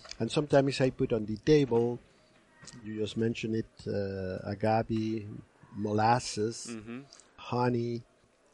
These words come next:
Speaker 1: wheat,
Speaker 2: Okay.
Speaker 1: just, uh, whole wheat,
Speaker 2: Uh-huh.
Speaker 1: uh, whole rice,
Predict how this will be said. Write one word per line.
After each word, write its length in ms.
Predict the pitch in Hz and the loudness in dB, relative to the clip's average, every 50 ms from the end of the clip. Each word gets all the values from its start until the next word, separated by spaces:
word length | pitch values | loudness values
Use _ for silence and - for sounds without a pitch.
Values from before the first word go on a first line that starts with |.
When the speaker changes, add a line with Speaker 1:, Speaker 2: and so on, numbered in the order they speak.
| _ _ _ - | _ _ _ -8
Speaker 1:
wheat, 460 | 120 117 135 147 143 - _ - - - _ _ _ _ _ _ _ _ _ _ _ - | -4 -2 0 -2 -2 -4 _ -14 -16 -16 _ _ _ _ _ _ _ _ _ _ _ -18
Speaker 2:
Okay. 160 | 131 - 117 | -8 -4 0
Speaker 1:
just, 220 | 120 123 120 131 143 - - | 0 2 2 0 -2 -4 -6
uh, 220 | 117 113 110 110 | -4 -4 -4 -4
whole 440 | 110 104 101 101 101 - 139 135 131 | -6 -6 -8 -10 -4 0 0 2 2
wheat, 260 | 117 107 110 120 123 - _ - - | 0 -2 -4 -4 -6 -6 _ -4 0
Speaker 2:
Uh-huh. 220 | 120 117 113 120 | 0 2 2 2
Speaker 1:
uh, 220 | 127 139 127 98 104 | 0 0 -2 -4 -4
whole 480 | 101 120 123 123 123 123 120 120 117 110 110 | -2 -2 -2 0 0 -2 -2 -4 -4 -6 -6
rice, 560 | 107 110 117 117 117 117 113 110 - - - | -4 0 2 2 2 2 0 -2 -6 -12 -14